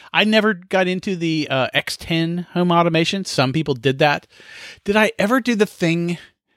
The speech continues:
I don't know if this is also X ten. There were, like, were there more than one thing you c-, where you could plug in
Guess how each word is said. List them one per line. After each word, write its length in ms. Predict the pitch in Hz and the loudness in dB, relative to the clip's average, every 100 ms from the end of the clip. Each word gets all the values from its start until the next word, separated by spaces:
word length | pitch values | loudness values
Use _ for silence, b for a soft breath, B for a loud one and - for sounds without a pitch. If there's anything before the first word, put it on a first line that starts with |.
| _ _ _ _ _ _ - | _ _ _ _ _ _ -2
I 80 | 202 | 0
don't 80 | 294 | 4
know 80 | 294 | 4
if 60 | |
this 160 | 285 180 | 4 2
is 100 | 160 | 4
also 260 | 190 185 | 4 4
X 220 | - 120 - | -2 -6 -8
ten. 180 | 101 | -6
There 140 | 110 214 | 0 2
were, 180 | 247 208 | 2 0
like, 320 | 156 180 - - - _ _ - | -2 -2 -2 -10 -20 _ _ -8
were 140 | 165 | -2
there 140 | 190 165 | 0 0
more 320 | 151 170 226 | 0 2 2
than 160 | 226 | 2
one 100 | 214 | 0
thing 300 | 190 180 185 | 0 -2 0
you 100 | 180 165 | -2 -4
c-, 60 | 135 | -2
where 140 | 156 | 0
you 120 | 147 | 0
could 180 | 147 120 | -4 -8
plug 380 | - 170 170 165 | -6 0 2 2
in 320 | 160 147 | 2 0